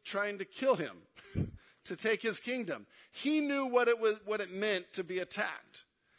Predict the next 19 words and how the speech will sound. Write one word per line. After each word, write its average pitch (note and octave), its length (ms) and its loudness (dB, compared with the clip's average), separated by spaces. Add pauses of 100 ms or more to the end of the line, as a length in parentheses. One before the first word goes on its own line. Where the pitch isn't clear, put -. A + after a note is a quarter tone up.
(140)
And D3+ 100 -10
he B3 220 -6
knew G3 180 -2
what E3+ 160 -2
it D#3+ 100 -6
meant E3+ 280 -4
to - 100 -12
have D#3 180 -4
people D#3 340 -8
oppose F3+ 500 -8
him A2+ 320 -12 (500)
and D3 140 -8
attack F3 480 -4 (420)
both D#3 240 -4
him C#3+ 180 -6
physically F#3+ 760 -4 (380)
and C#3+ 300 -4
his C#3 260 -6
reputation F3+ 1040 -4